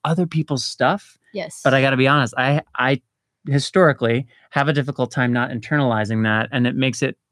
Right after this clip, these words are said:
Speaker 1: all the more difficult to share feelings of being, feeling less than or insecure or, you know, not up for the task or, like, "Oh, actually, I do need help here," and that makes me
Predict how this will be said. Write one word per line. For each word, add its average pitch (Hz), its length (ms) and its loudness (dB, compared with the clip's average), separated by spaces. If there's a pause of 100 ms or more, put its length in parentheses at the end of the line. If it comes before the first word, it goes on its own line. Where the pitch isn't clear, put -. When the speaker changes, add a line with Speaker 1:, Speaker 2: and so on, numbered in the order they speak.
(280)
Speaker 1:
all 151 180 6
the 151 80 6
more 135 160 6
difficult 117 480 -4
to 117 100 -8
share 113 300 0
feelings 110 500 0
of 104 320 -2 (680)
being, 123 360 4
feeling 127 360 4
less 110 260 2
than 110 260 0
or 101 100 0
insecure 110 960 0
or, 101 420 -2 (460)
you 117 100 -2
know, 101 160 0
not 123 280 4
up 120 200 0
for 127 80 -6
the 104 80 -6
task 104 720 -4
or, 104 460 -4 (400)
like, 107 320 -2
"Oh, 117 240 4
actually, 107 460 -2
I 104 100 2
do 110 200 0
need 104 220 0
help 98 280 -4
here," 104 200 0
and 104 100 0
that 101 140 -2
makes 104 280 -4
me 101 360 -2